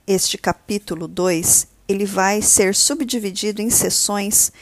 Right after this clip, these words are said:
com relação aos meios de obtenção de prova. Então, a seção um trata da colaboração premiada, a seção dois da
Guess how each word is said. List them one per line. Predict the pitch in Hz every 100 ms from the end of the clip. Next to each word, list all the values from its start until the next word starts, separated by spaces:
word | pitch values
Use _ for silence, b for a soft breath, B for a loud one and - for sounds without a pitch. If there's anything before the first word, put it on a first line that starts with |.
| B B B -
com | 240
relação | 247 247 254 - - 240 254 -
aos | 247 247
meios | 233 254 302 302
de |
obtenção | 294 285 311 311 285
de | 285
prova. | 349 - 226 175 180 180 185 _ B B B B
Então, | 220 220 262
a | 262
seção | - 240 285 277
um | 247 285 277
trata | - 233 233 233
da | 214
colaboração | - 202 185 185 170 175 - 185
premiada, | - 160 147 151 180 202 226 - B B _ - _ b b b b
a | -
seção | 214 220 214 233 220
dois | 202 196 180 160 - - - -
da | 170 175 180